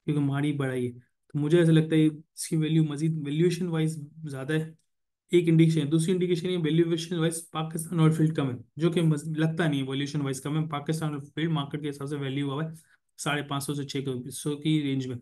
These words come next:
जो कि फाइन इसमें। तो अगर ये मिसाल के तौर पर इस प्राइस पर रुक गया और या इससे नीचे गया और रुक गया और उसके बाद इन्होंने बोनस शेयर की टाइम डेट आ गई, तो टेक्निकली इसकी प्राइस चार सौ चवालीस पे आ जाएगी। अगर आज की प्राइस पे मैं, मैं, अगर मैं चार हज़ार पे बात करूँ,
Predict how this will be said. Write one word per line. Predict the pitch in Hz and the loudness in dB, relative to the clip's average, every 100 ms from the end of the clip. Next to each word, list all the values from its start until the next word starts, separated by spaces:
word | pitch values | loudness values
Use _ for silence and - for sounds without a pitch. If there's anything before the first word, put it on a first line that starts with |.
| - | -10
जो | 139 156 | -8 -6
कि | 156 | -6
फाइन | 151 127 | -6 -6
इसमें। | 123 - 127 - _ _ _ _ | -8 -10 -14 -16 _ _ _ _
तो | - 139 139 - | -8 -8 -8 -4
अगर | 160 185 | 2 4
ये | 180 170 | 6 4
मिसाल | 151 156 151 160 | 2 0 -2 0
के | 160 | 0
तौर | 151 | 0
पर | 160 | -2
इस | 147 143 143 | -2 -4 -10
प्राइस | 139 143 151 | -8 -6 -4
पर | 151 | -4
रुक | 135 151 | -4 -4
गया | 139 135 - _ _ _ _ _ _ _ _ - | -4 -6 -10 _ _ _ _ _ _ _ _ -6
और | 131 | -2
या | 139 147 | -2 -2
इससे | 143 - | 0 0
नीचे | 151 143 147 | 0 0 -2
गया | 139 | 0
और | 135 | 0
रुक | 143 | -2
गया | 135 139 139 _ _ _ _ | -2 -6 -8 _ _ _ _
और | 139 | -10
उसके | 135 151 | -6 -2
बाद | 147 139 | -2 0
इन्होंने | 139 131 | -2 -2
बोनस | 127 139 156 | -2 -2 -4
शेयर | 147 139 | -4 -2
की | 131 | -4
टाइम | 123 131 147 | -4 -4 -4
डेट | 135 131 | -2 -4
आ | 127 | -4
गई, | 135 131 _ _ _ | -8 -12 _ _ _
तो | 151 147 147 - | -4 -4 -6 -8
टेक्निकली | 160 185 170 170 | -4 -2 2 2
इसकी | 160 165 | 2 -2
प्राइस | 160 156 165 | -4 -2 -2
चार | - 147 | -4 -4
सौ | 151 | -2
चवालीस | 143 139 139 147 | -4 -2 -2 -2
पे | 127 | -6
आ | |
जाएगी। | 120 123 117 - _ | -6 -8 -8 -12 _
अगर | 139 147 | -6 -2
आज | 151 160 | 0 0
की | 165 | 2
प्राइस | 156 143 143 | 0 0 -2
पे | 143 | -2
मैं, | 139 139 | 0 -2
मैं, | 156 | -4
अगर | 156 156 | -2 0
मैं | 170 160 | 2 2
चार | 156 156 | 2 2
हज़ार | 151 156 | 4 2
पे | 165 | 2
बात | 139 135 127 | 0 -2 -4
करूँ, | 139 143 | -6 -8